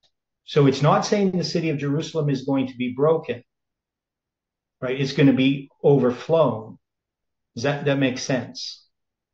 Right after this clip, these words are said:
So, and, and we had looked at this before. So it says, "With the arms of a flood shall they," that is the Jewish nation, "be overflown in the destruction of Jerusalem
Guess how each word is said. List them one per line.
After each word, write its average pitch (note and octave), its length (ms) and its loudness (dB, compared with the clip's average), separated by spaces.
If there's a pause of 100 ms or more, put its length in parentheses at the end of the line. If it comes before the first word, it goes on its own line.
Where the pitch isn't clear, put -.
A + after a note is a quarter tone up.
(140)
So, - 460 2
and, C#3+ 200 6
and C#3 120 6
we C#3 100 8
had - 240 4
looked F3 240 2
at - 100 0
this C3+ 200 -2
before. B2+ 680 -2 (140)
So - 220 -4
it A#2 240 -6
says, B2 380 -4 (320)
"With C#3 160 0
the D#3 100 2
arms C#3+ 300 4
of C3 220 0
a C3 60 2
flood B2 400 -2
shall A#2 260 -6
they," C3 540 -2 (280)
that A2+ 160 -12
is A2 180 -14
the B2 60 -14
Jewish A2+ 400 -8
nation, A#2+ 580 -4 (880)
"be C#3 240 6
overflown B2+ 880 2 (1040)
in C#3+ 200 6
the D3 80 8
destruction C#3 640 2
of A#2+ 100 0
Jerusalem A#2+ 800 -2